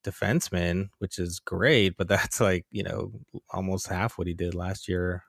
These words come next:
or, you know, a little bit more than that. But I just don't see his points per sixty continuing. I don't see his power play share, at least not as the isolated power play Q B,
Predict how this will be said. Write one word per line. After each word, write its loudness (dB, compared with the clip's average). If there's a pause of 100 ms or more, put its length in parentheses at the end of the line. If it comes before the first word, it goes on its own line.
or, -8
you -2
know, -2
a -8
little 4
bit 0
more 0
than -4
that. 0
But 2 (320)
I 8
just 6
don't 10
see 8
his 6
points 4
per 2
sixty 4
continuing. 4
I 8
don't 4
see 4
his 2
power 2
play 4
share, 4
at 2
least 4
not 4
as 0
the 2
isolated 0
power -2
play -6
Q -6
B, 0